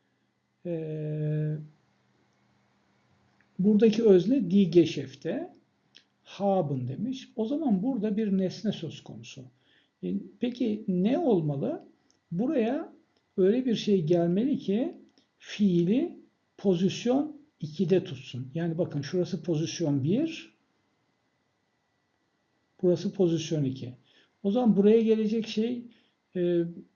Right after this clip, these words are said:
böyle baynahe gibi bir bağlaç olamaz. Buraya bir bağlaç geleceği anlaşılıyor. Bay nahi olamaz çünkü fiili sona atar. Burada fiil sona atılmamış. Başka burada bir şey var mı? Bağlaç var mı?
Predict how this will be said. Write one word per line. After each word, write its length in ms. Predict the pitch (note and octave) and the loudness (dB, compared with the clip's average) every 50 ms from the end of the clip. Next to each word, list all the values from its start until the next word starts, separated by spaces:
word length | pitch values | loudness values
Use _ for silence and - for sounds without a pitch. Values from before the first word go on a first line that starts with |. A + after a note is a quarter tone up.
| _ _ _ _ _ _ _ _ _ _ - | _ _ _ _ _ _ _ _ _ _ -2
böyle 500 | F3 F3+ F3+ F#3 F#3+ F#3 F#3 F3+ F#3 - _ _ _ _ _ _ _ | -2 0 2 2 2 2 0 -2 -4 -12 _ _ _ _ _ _ _
baynahe 560 | D3+ D#3 F3+ G3 G#3 G3+ G3 G3 F#3+ F3+ G3 | 0 2 4 6 6 6 6 4 4 2 2
gibi 380 | F#3+ F3 D#3+ F3 D#3+ F#3 F3 D#3 | 2 2 2 0 0 0 0 4
bir 220 | F3 F3 E3+ E3+ | 4 4 4 2
bağlaç 400 | D#3+ D#3+ D#3+ E3+ F#3 G3 F#3 - | -2 0 0 2 2 2 0 -2
olamaz. 460 | C4 C4 A3+ F3 C3 B2 A#2+ - - - | -2 0 0 0 0 -2 -4 -8 -8 -6
Buraya 260 | E3 E3 F3+ F3+ F3 | -4 -2 0 0 0
bir 140 | F#3 D#3 D3+ | -2 -2 -2
bağlaç 420 | D#3+ D3+ D#3 E3 F3+ F3 - - | 0 0 0 0 0 -4 -4 -8
geleceği 340 | - C#3+ C3 B2 B2 C3 B2+ | -10 -10 -10 -10 -10 -10 -10
anlaşılıyor. 640 | B2 A#2+ B2 A#2+ - - - A#2 A#2+ D3+ G#3+ - - - _ _ _ _ _ _ _ _ _ _ _ _ _ _ _ _ _ _ _ _ _ _ _ _ _ - - - - _ _ _ _ | -8 -8 -8 -10 -12 -14 -16 -14 -12 -10 -10 -10 -12 -14 _ _ _ _ _ _ _ _ _ _ _ _ _ _ _ _ _ _ _ _ _ _ _ _ _ -20 -20 -20 -20 _ _ _ _
Bay 200 | F#3+ F#3 F#3+ F#3+ | 2 4 6 4
nahi 240 | F#3 F3+ F3+ F3+ F3+ | 4 2 2 2 2
olamaz 420 | G3 F#3 F#3 F3 D3 D#3 G#3+ G#3 - | 4 4 4 2 2 0 -2 -2 0
çünkü 240 | - G#3 F#3+ - G#3 | 0 0 0 0 -2
fiili 300 | G3+ - G3 F3+ F3+ F#3+ | -2 0 -2 -2 0 -2
sona 320 | - - - E3 D3+ C3+ B2+ | -4 -4 -4 -4 -4 -4 -6
atar. 380 | A#2 - - - - - - | -8 -6 -6 -6 -6 -4 -4
Burada 180 | F3 E3+ D#3+ E3 | -4 -2 -2 -4
fiil 260 | D#3+ - E3 D#3 D3+ | -4 -2 -2 -2 -2
sona 300 | D3+ - D#3+ D3 D3 D3+ | -2 -4 -4 -4 -2 -4
atılmamış. 600 | C3+ - - C#3 A#2+ A2+ B2+ D#3+ F#3 - - - | -4 -6 -8 -10 -10 -10 -10 -10 -12 -12 -10 -6
Başka 380 | - F3+ F3 F3 - - A3 F3+ | -4 -4 -4 -4 -2 -2 0 2
burada 320 | F3 E3 - D3 C3 B2+ | 2 0 0 0 -2 -2
bir 100 | C3+ C3 | -2 -2
şey 320 | C3 - - C#3+ B2+ B2 B2 | -4 -4 -4 -4 -4 -4 -6
var 160 | A#2 A#2 B2 | -8 -8 -8
mı? 240 | C#3 F#3+ A#3 C#4+ C#4 - _ _ _ _ _ _ _ _ - | -6 -6 -6 -6 -8 -12 _ _ _ _ _ _ _ _ -8
Bağlaç 460 | D#3 D3 C3 C3 C3+ C3 - - - | -6 -6 -4 -6 -6 -8 -10 -12 -12
var 120 | - B2 | -10 -8
mı? 200 | B2 D3 F#3+ A3 | -6 -4 -4 -6